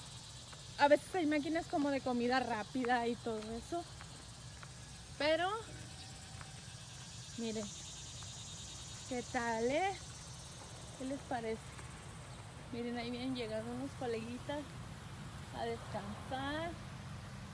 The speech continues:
Allá está el chavito, miren. Allá anda el chavitito.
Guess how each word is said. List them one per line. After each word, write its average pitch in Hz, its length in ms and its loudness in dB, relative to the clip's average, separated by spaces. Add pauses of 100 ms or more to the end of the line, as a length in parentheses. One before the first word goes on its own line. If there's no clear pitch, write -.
(160)
Allá 233 240 2
está 294 180 -2
el 285 160 -2
chavito, 311 600 -2
miren. 311 400 0 (1300)
Allá 233 280 -2
anda 285 180 2
el 320 100 -2
chavitito. 269 640 -2